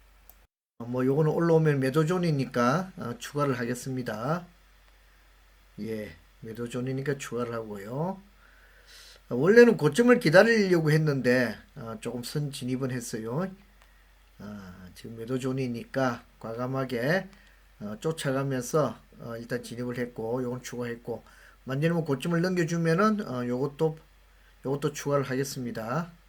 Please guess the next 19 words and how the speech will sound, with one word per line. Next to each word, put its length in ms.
예, 80
원래는 480
조-, 140
어, 340
고점을 420
기다렸어야 540
되는데 400
역시, 460
역시 180
고점을 440
주네요. 440
예, 140
그래도 560
지금 180
매도 240
존이니까, 920
자, 160
매도 360
존이니까, 800